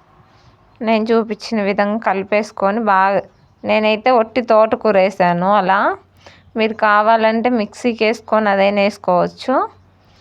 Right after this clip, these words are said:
అలా అయినా బాగుంటుంది. కానీ నేను ఒట్టి తోటకూర వరకే వేసాను.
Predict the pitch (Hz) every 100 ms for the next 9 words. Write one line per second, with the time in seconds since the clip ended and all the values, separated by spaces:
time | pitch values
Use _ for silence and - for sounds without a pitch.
0 | _ - 202 214 208 208 214 202 190 185
1 | 185 285 269 226 220 220 220 208 220 220
2 | 208 196 208 214 202 202 202 202 180 -
3 | 170 180 247